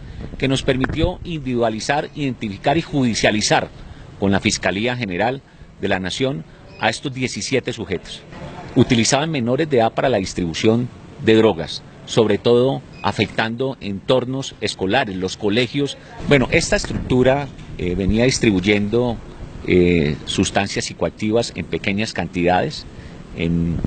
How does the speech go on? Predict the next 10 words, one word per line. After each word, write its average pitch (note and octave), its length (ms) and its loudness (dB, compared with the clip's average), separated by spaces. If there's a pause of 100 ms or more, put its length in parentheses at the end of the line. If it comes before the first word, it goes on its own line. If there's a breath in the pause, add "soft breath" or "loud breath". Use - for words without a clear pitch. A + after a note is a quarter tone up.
(260)
varios G#2 360 2
sitios A#2 360 0
de G#2 60 -2
esparcimiento, F#2+ 720 0
en G#2+ 80 0
colegios, E2+ 540 0 (640 loud breath)
y A2+ 520 10 (180)
la, A2 180 6 (180)
esta C3 680 2 (320)
estructura A2+ 800 4